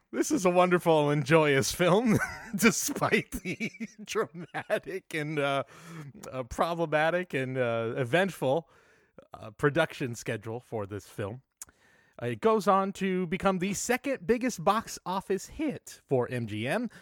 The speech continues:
Only Gone with the Wind is ahead of it at this time in the studio's history. Not bad. It was also nominated for four Oscars.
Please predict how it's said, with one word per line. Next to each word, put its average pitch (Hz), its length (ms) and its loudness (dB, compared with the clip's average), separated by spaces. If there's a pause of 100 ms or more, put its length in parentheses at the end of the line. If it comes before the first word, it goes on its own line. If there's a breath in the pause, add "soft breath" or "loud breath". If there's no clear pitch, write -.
(100)
Only 170 240 0
Gone 196 380 0
with 175 220 4
the 202 100 6
Wind 185 680 0 (320)
is 143 280 -2
ahead 156 360 -2
of 185 120 6
it 110 200 -2
at 131 200 -4
this 135 220 -4
time 135 440 -4
in 123 120 -6
the 131 100 -4
studio's 139 580 -4
history. 117 840 -8
Not 139 200 -8
bad. 113 240 0
It 104 60 -10
was 117 100 -8
also 127 200 -6
nominated 117 380 -6
for 107 80 -18
four 113 220 -4
Oscars. 170 520 -4